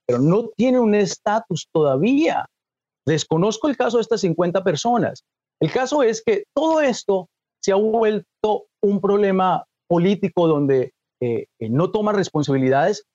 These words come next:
ambos partidos, y aquí estamos de acuerdo, y no hemos hecho nada para resolver el tema migratorio, no solamente para los que acaban de cruzar,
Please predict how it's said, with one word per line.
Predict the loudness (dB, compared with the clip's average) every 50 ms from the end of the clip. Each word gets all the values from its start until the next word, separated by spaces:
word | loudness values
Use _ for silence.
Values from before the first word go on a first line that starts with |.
| _ _ _
ambos | -4 -2 0 0 -2 -2 -2
partidos, | -4 -4 -4 -4 -2 -2 0 2 2 2 0
y | -2
aquí | -4 -4 -6
estamos | -4 -4 -2 -2 -2 -2
de | -2 -2
acuerdo, | -2 0 0 0 0 0 -2 -2 -4 -6 _ _ _ _
y | 0 0
no | 2 2 2 2 2
hemos | 2 0 0 -2 -2 -2
hecho | -2 -2 -2 -4 -2
nada | 0 2 2 2 2
para | 0 -2 0
resolver | 0 -2 -2 -2 -2 0 2 0
el | 0 0
tema | 0 -2 0 0 0
migratorio, | 0 2 0 0 0 0 0 0 2 2 0 0 -2 _ _ _ _ _ -2
no | -2 0
solamente | 2 0 0 0 0 0 0 0
para | 0 0
los | 0 0
que | -2
acaban | -2 0 -2 0 0
de | -2 0
cruzar, | -2 -2 -4 -2 -2 -2 -2 -2 -4